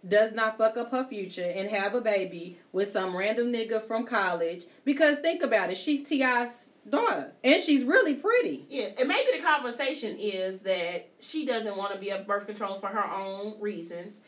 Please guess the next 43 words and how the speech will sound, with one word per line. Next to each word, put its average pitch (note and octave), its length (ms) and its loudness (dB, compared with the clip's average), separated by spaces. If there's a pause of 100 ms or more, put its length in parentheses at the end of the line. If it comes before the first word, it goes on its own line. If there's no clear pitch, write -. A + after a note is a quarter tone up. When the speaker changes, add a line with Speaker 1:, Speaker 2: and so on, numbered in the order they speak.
(160)
Speaker 2:
And A#3+ 140 -6
she's C4+ 180 -6
like, G#3+ 200 0
"Dad, A3 240 -2
I'm G3+ 140 -2
a G#3 40 -6
virgin. G#3 580 -8
You A#3+ 100 -8
know, G#3 140 -2
why A3+ 180 -2
do A3+ 60 -6
I G#3+ 120 0
have G#3+ 140 -6
to A3 60 -8
be G#3+ 160 -6
on G3 120 -4
birth F#3+ 180 -4
control?" G3 280 -4
So G#3+ 120 -4
she C#4 200 -6
allows A3+ 360 -2
him G3+ 120 -10
to F#3 60 -6
have G3 240 -4
that E3 120 -8
information. D#3+ 520 -12 (100)
I D#4 160 0
don't A3 180 -4
know. F#3+ 280 -4
That's C4+ 220 -4
probably A3+ 580 -2
maybe G#3+ 280 -4
what G3+ 180 -2
it F#3+ 120 -6
is, G#3+ 380 -2
and G3+ 140 -8
that A#3 200 -2
doesn't A3 280 -2
seem G#3+ 220 -4
so G#3 220 -4
weird G#3+ 320 2
to A3 100 -6
me. G#3 300 -6